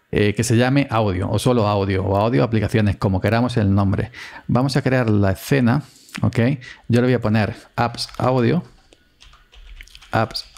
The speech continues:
audio, creamos esta escena, leñe, venga, que le he dado aquí sin querer, apps audio. En esta escena no tenemos que añadir fondo de pantalla, no tenemos que,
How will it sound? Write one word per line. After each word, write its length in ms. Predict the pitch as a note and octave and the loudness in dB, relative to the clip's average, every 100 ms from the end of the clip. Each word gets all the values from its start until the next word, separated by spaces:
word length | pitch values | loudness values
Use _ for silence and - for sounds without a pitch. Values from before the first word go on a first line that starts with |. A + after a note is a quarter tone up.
| - | -10
audio, 460 | - A#2+ B2 A2+ D#3 - | -2 0 2 0 -2 -4
creamos 420 | G#2+ F#2 G#2 A2 | -4 -2 -2 -2
esta 200 | A#2 B2+ | -2 -4
escena, 500 | - - C#3 C3+ E3+ - - - - _ _ _ - | -4 0 0 0 -4 -12 -20 -20 -20 _ _ _ -4
leñe, 500 | A#2 A2 G#2 B2 B2 - _ _ _ - | 0 2 2 0 -2 -12 _ _ _ -10
venga, 440 | - A2+ A2 - _ | -4 -2 -2 -6 _
que 140 | - - | -6 -2
le 120 | A2+ | 0
he 40 | |
dado 120 | A2+ A2 | 0 0
aquí 260 | - A2 | 0 -2
sin 160 | - G#2 | 0 0
querer, 300 | A#2 A#2+ A#2+ - - _ - - _ - - - | 0 -2 -6 -14 -20 _ -20 -20 _ -20 -12 -4
apps 460 | A#2 A#2+ - - - - _ - | -4 -4 -8 -8 -14 -20 _ -8
audio. 480 | - A#2 A#2+ A2 D3+ - - - - - - - - - | -2 0 2 0 -2 -6 -16 -20 -20 -14 -14 -14 -10 -4
En 120 | C3+ | -2
esta 160 | D3+ | 0
escena 260 | F3 F3+ F3+ | 0 0 2
no 220 | E3 D3+ | 2 2
tenemos 460 | D3+ C#3+ D3 D#3+ - | 2 2 2 0 -2
que 320 | - A#2+ A#2 | 0 2 2
añadir 500 | A2+ A2 G#2+ B2 C#3+ | 2 2 2 2 0
fondo 320 | B2 A#2 G#2+ | -2 -2 2
de 120 | G#2 G2 | 0 0
pantalla, 680 | F#2 G2 A#2+ A#2 A#2 B2 B2 - - - | -2 0 2 2 2 0 -6 -20 -20 -10
no 240 | - A#2+ B2+ | 0 0 2
tenemos 320 | B2 B2 A#2+ | 0 0 0
que, 220 | A#2+ A#2 | 0 0